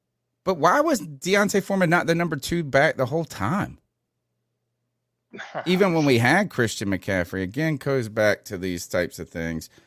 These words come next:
Speaker 1: The number's two five two, two two eight, fifty nine eight. Look, you know it's a great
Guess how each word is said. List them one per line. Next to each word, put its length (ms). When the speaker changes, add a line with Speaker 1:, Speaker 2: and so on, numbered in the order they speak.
Speaker 1:
The 80
number's 300
two 180
five 280
two, 220
two 240
two 300
eight, 360
fifty 380
nine 240
eight. 240
Look, 260
you 100
know 340
it's 280
a 200
great 480